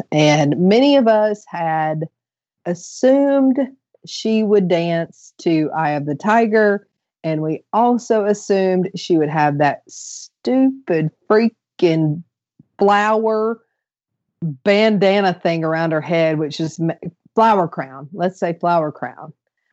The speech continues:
um, around her head, which, I mean, um,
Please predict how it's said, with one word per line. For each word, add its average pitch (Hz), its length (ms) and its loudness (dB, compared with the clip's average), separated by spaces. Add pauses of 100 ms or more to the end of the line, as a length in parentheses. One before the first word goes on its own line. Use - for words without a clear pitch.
(140)
um, 156 500 -2
around 165 400 -4
her 156 140 -4
head, 143 520 -6
which, - 680 -2 (880)
I 190 200 4
mean, 156 640 -4 (460)
um, 139 680 0